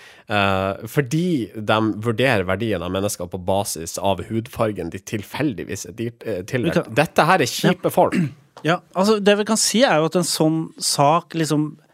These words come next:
Speaker 2: bidrar til å opprettholde en eller annen slags orden, da. For at hvis du lar en sånn sak passere, så risikerer du at den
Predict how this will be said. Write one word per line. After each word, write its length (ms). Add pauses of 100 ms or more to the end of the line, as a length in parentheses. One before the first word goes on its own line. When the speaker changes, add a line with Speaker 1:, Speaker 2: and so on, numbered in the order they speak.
(100)
Speaker 2:
bidrar 400
til 140
å 100
opprettholde 560
en 60
eller 160
annen 100
slags 240
orden, 400
da. 80 (400)
For 140
at 160
hvis 180
du 80
lar 380
en 80
sånn 160
sak 240 (100)
passere, 560
så 160
risikerer 480
du 80
at 80
den 140